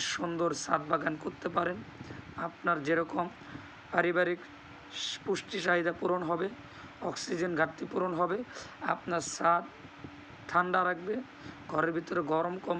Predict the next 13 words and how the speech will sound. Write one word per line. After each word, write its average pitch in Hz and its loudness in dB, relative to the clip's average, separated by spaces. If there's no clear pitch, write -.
রাখবে 170 0
এবং 165 -4
পরিবেশ 170 2
দূষিত 147 0
হওয়া 160 4
থেকে 165 -2
বাঁচিয়ে 170 4
রাখবে 165 0
এবং 160 2
সর্বদা 165 4
আপনি 175 -2
সারা 156 4
বছর - -2